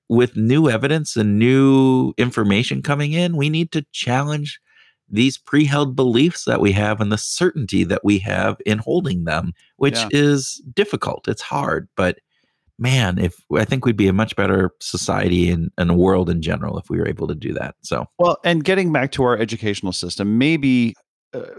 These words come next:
Speaker 2: if we adopted more of what Howard is recommending to, to learn how to think rather than just what to think, right? There's
Speaker 1: Mm.
Speaker 2: been, there's been this hue and cry about, "We're just teaching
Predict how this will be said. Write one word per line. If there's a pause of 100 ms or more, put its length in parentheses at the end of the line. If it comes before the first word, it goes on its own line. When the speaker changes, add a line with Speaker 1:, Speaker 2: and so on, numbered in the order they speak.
Speaker 2:
if
we
adopted
more
of
what
Howard
is
recommending
to,
to
learn
how
to
think (240)
rather
than
just (120)
what
to
think, (480)
right?
There's
Speaker 1:
Mm.
Speaker 2:
been,
there's
been
this
hue
and
cry
about, (500)
"We're
just
teaching